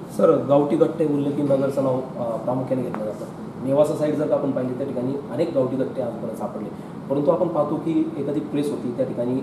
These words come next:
एखादा आरोपी सापडला जातो, परंतु आत्ता तुम्ही आल्यानंतर, अ, गावठी गट्ट्यावरती सुद्धा एक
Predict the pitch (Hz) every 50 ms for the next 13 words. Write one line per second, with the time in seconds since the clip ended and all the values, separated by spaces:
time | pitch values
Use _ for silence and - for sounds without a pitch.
0 | 131 - 131 127 - 135 135 123 123 127 123 113 131 - - - - - - 104
1 | 104 - - - - - - - - - - - 131 151 151 - 156 147 143 -
2 | 165 151 156 143 143 139 139 135 135 127 123 - - 107 107 - 113 107 107 107
3 | 117 120 120 123 127 120 - 131 123 127 127 127 123 - 131 - - - - 127
4 | - - - - 135 127